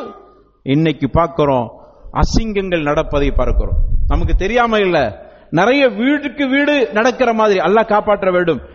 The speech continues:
நல்ல சீதேவியானவங்களும் இருக்கிறார்கள், அல்லாஹ் அவர்கள் ரஹ்மத் செய்யட்டும். இதுக்கு என்ன காரணம் என்றால், வெட்கம் போயிருச்சு முதல்ல.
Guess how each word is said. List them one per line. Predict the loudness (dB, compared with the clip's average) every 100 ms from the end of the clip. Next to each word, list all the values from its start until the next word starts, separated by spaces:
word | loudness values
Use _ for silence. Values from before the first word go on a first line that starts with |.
| -10
நல்ல | -2 -2 0
சீதேவியானவங்களும் | 0 0 4 4 4 4 2 2 2 2 2
இருக்கிறார்கள், | 2 2 2 2 0 -4 -6
அல்லாஹ் | 0 2 2
அவர்கள் | 2 0 0
ரஹ்மத் | 0 0 2 0
செய்யட்டும். | 0 -2 -2 -2 -2 -2
இதுக்கு | 0 0 0
என்ன | 0 0
காரணம் | 2 2 2 0 -2
என்றால், | 0 0 0
வெட்கம் | -4 -4 -4 -4
போயிருச்சு | -4 -6 -6 -6
முதல்ல. | -2 -2